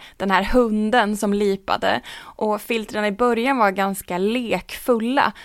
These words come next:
men nu blir de mer och mer att det läggs ett filter på vårt egna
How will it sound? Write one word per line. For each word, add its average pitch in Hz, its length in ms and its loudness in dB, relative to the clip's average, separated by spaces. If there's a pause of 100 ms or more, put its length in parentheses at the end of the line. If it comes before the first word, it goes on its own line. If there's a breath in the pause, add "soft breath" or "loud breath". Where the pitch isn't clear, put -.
(120)
men 214 260 0
nu 262 200 0
blir 220 180 -2
de 202 220 2
mer 277 300 0
och 254 80 0
mer 180 340 -2
att - 280 -4
det 196 80 -2
läggs 185 360 -2
ett 190 120 -8
filter 185 640 -6
på 180 440 -2 (240 soft breath)
vårt 190 260 -8 (140)
egna 220 720 -2